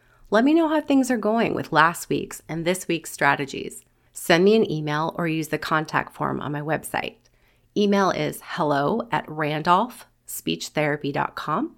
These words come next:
and my website is randolphspeechtherapy dot com. Both will be listed in the show notes as well.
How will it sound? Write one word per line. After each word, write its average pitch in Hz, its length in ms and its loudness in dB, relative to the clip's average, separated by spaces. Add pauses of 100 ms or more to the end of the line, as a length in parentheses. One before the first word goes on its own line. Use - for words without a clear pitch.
(600)
and 170 100 0
my 165 80 0
website 156 520 0
is 160 180 -10
randolphspeechtherapy 151 1700 -4
dot - 220 -10
com. - 320 -12 (320)
Both 185 240 4
will 185 80 -2
be 185 100 4
listed 156 360 -2
in 147 100 -2
the 139 80 -4
show 139 180 -4
notes - 320 -6
as 147 140 -10
well. 127 300 -4